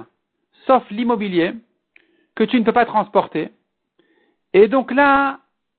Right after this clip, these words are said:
il faudra lui donner du meilleur. Des letiv lemi métav, il doit lui donner du meilleur, qui hechi de likfot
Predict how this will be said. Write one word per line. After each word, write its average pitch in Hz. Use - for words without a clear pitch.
il 160
faudra 202
lui 214
donner 190
du 156
meilleur. 131
Des 147
letiv 240
lemi 220
métav, 156
il 160
doit 202
lui 226
donner 220
du 180
meilleur, 165
qui 143
hechi 214
de 147
likfot 185